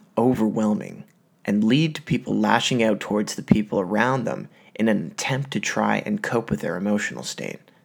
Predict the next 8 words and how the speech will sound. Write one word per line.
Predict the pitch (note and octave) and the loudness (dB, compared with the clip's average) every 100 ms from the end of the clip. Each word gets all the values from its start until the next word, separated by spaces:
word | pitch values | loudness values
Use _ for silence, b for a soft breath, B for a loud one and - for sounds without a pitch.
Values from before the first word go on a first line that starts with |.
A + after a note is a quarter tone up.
| B B B B B - | B B B B B -10
For | - | -4
someone | G#2+ - D#3+ G3 | 0 4 4 4
who | F3 B2 | 2 2
doesn't | G#2 A2 B2+ D3 | 4 4 4 2
understand | - A#2 A2+ - G#2+ G#2 | 2 2 0 2 2 0
their | F#2+ | -2
emotions | F#2+ G2+ - A2 | -2 -4 -4 -8
well, | - - G#2+ - - | -4 0 2 2 -4